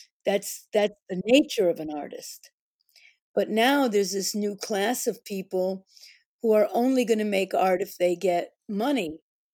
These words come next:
And it's very funny because I remember seeing about, oh, about five or six years ago at a conference on downtown art, an artist who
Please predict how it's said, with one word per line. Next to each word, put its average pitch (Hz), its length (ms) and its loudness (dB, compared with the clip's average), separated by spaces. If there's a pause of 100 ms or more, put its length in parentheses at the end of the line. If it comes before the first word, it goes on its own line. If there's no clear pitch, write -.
(720)
And 220 100 -4
it's 220 140 -6
very 214 260 2
funny 226 420 -4
because 196 580 -4 (920)
I 196 100 0
remember 196 560 -2
seeing 202 640 -2
about, 180 460 -2 (420)
oh, 180 380 -6 (120)
about 185 280 -4 (100)
five 196 320 -4
or 196 60 -6
six - 420 -8
years 196 320 0
ago 175 460 -4 (760)
at 185 120 0
a 185 80 -2
conference 214 1000 -4 (140)
on 180 180 -6
downtown 196 640 0
art, 185 460 -2 (300)
an 202 120 -2
artist 226 540 4
who 208 320 -2